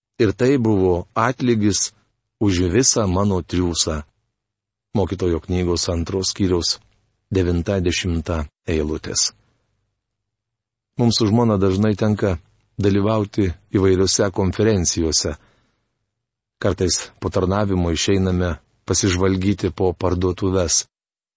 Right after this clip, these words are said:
Sykį paklausiau savo žmonos, ar ji nenorėtų turėti tiek pinigų, kad galėtų įsigyti viską, ko užsigeidžia. Ji atsakė, „Įdomu, kaip aš jausčiausi.“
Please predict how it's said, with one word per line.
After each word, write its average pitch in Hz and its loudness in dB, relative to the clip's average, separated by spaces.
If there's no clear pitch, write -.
Sykį 107 0
paklausiau 95 0
savo 90 0
žmonos, 92 2
ar 87 0
ji 90 -2
nenorėtų 107 2
turėti 107 0
tiek 165 2
pinigų, 87 0
kad 110 0
galėtų 123 4
įsigyti 110 0
viską, 98 0
ko 87 0
užsigeidžia. 85 -2
Ji 101 2
atsakė, 90 -2
„Įdomu, 110 0
kaip 107 -4
aš 113 -4
jausčiausi.“ 85 -2